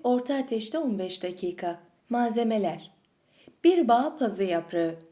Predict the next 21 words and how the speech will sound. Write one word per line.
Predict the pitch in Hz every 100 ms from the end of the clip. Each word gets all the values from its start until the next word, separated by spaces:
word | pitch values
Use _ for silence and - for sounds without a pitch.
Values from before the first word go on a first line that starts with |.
| _ _ _ _ _ _ _ _ _
bir | - 254
çay | 254 208 190
bardağı | 180 175 175 254
haşlanmış | 294 240 226 220 208 196 -
pirinç, | - 170 165 165 - _ _ _ _ _ _ _
bir | 330
adet | 330 226 196 196
orta | 226 247 254 277
boy | 254 254
soğan, | 247 196 160 156 - _ _ _ _ _ _ _ _ -
bir | 262
adet | 220 247 330 262
yumurta, | 214 180 165 170 160 - _ _ _ _ _ _ _ _ _
dörtte | 220 220 233 254
bir | 320 294
demet | 269 277 277
maydanoz, | 220 196 190 170 160 160 - _ _ _ _ _ _ _ _ -
bir | 240 220
çay | 190 175
kaşığı | 185 175 - 285 403
tuz, | - 180 -